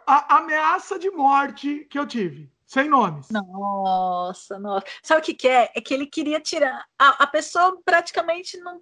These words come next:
Speaker 2: não fez nada no trabalho, né? Ele, o que ele fez foi uma pesquisa de,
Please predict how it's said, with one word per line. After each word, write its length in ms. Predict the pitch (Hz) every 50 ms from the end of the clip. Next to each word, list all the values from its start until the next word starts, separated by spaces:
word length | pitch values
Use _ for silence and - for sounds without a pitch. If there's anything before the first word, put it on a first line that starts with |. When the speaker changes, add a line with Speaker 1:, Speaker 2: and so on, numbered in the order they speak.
| _
Speaker 2:
não 220 | 294 277 311 339 330
fez 260 | - 370 359 392 381
nada 340 | 370 320 277 262 240 226 247
no 140 | 240 247
trabalho, 400 | - 285 269 247 196 175 151 160
né? 300 | 180 196 208 214 214 214
Ele, 260 | 214 208 214 208 214 208
o 100 | 214 208
que 120 | - -
ele 140 | 262 247 254
fez 240 | - - 254 269 269
foi 100 | - 311
uma 140 | 302 302 302
pesquisa 500 | 294 - 311 302 - - 277 277 254 277 262
de, 320 | 240 262 262 269 262 247